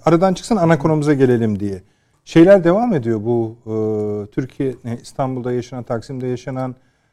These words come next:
terör saldırısının ardından siyasi liderlerin,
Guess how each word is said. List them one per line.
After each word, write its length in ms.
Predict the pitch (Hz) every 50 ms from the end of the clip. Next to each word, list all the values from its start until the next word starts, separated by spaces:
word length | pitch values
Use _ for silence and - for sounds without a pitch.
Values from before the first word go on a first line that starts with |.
| _ _ _ _
terör 300 | _ 123 127 151 175 170
saldırısının 640 | - - 139 123 117 110 113 110 104 - - 113 113
ardından 440 | 113 110 107 - 120 113 131 165 170
siyasi 500 | - - 151 135 127 120 - 147 139 127
liderlerin, 760 | 123 120 107 113 117 117 113 107 110 107 110 135 175 196